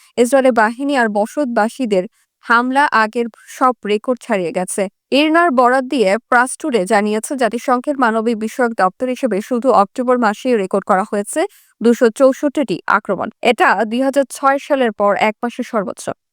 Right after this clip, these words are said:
মানে প্রতিদিন গড়ে আটবারের বেশি হামলা। এতে হাজার হাজার ফিলিস্তিনি আহত নিহত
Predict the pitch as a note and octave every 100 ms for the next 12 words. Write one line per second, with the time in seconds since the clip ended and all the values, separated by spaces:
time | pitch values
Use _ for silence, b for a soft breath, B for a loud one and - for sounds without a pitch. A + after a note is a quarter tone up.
0 | _ G#3 G3+ - A3 C4 C#4+ C#4+ A3 G#3
1 | G#3+ b b G#3 G#3 A#3 B3+ A3 G#3+ C#4
2 | B3+ - - C3 b b b A3+ D4 C#4
3 | C4+ C#4+ C#4+ C#4 C#4+ B3+ B3+ - B3 A3
4 | G#3+ A3+ B3 A3+ A3